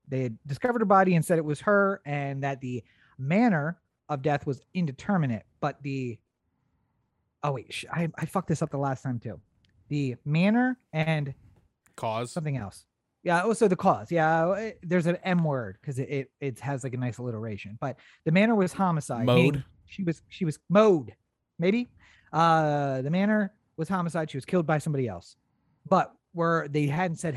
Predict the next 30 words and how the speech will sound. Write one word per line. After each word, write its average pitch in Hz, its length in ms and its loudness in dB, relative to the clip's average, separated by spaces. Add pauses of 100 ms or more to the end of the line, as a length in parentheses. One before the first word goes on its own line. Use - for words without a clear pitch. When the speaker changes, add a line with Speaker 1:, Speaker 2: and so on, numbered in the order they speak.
(140)
Speaker 1:
how 139 300 -2 (520)
that 143 240 0
person 143 320 -2
had 117 180 -6
killed 226 240 4
her. 117 280 -8
And 139 140 0
then 143 80 2
we 135 80 -2
came 175 240 -2
out 160 120 4
this 160 180 -2
week 170 380 -2
and 143 320 -6 (520)
died 156 200 2
by 139 100 -2
strangulation. 107 560 -10 (400)
Speaker 2:
Yeah. 120 140 -4 (1000)
Which 208 200 2
is, 208 220 0
uh, 185 480 6 (640)
uh, 123 400 0
just 170 260 -4
in 170 80 -2
case 147 380 -2 (300)
people, 123 540 -4 (200)
uh, 104 420 -6 (480)
think 135 200 -4
that 120 200 -4
there's, 113 400 -2